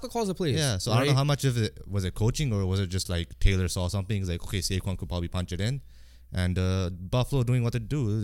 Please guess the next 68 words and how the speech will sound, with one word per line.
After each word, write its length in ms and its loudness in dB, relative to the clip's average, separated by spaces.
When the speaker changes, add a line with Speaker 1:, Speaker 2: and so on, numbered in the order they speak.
Speaker 2:
like, 180 -4
Speaker 1:
Stuffed 240 0
Speaker 2:
Ed-, 100 4
Speaker 1:
it. 60 2
Speaker 2:
Eddie 180 2
defense 320 2
is 80 0
gonna 100 0
do. 260 0
Uh, 240 2
not 180 2
even 100 4
stuffing, 300 2
I'm 100 2
talking 100 2
about, 120 2
like, 200 0
just 180 -2
delaying 300 2
the 80 0
game 220 0
as 80 -4
much 160 -4
as 60 -4
they 60 -4
can, 380 -4
get 120 0
off 180 4
any 140 4
Speaker 1:
Um, 60 2
Speaker 2:
extra 200 -2
seconds. 480 -2
And, 240 -2
uh, 40 0
yeah, 240 0
the 160 -2
clock 280 -2
ran 180 0
out. 280 -2
Speaker 1:
The 80 0
thing 180 4
with 100 2
the 80 2
clock, 300 -2
even, 240 0
okay, 160 0
listen, 280 2
if 120 -4
they 80 2
didn't 140 2
even 80 2
get 80 0
a 60 0
touchdown, 500 -2
I 120 0
would 100 4
just 100 0
take 160 0
the 80 -2
three 180 0
points, 340 2
'cause 120 0
now 180 2
in 60 4
hindsight, 460 0
being 140 2
twenty 200 2
twenty, 380 0